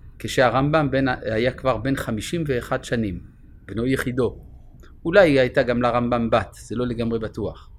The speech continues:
רבי אברהם בן הרמב"ם גם חי חמישים ואחד שנים, והיה מגדולי העולם. גם הרמב"ם בעצמו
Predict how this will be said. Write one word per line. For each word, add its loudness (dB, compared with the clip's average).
רבי 6
אברהם 2
בן 0
הרמב"ם 0
גם 2
חי 0
חמישים -2
ואחד 0
שנים, -4
והיה 4
מגדולי 0
העולם. 0
גם 4
הרמב"ם 0
בעצמו 0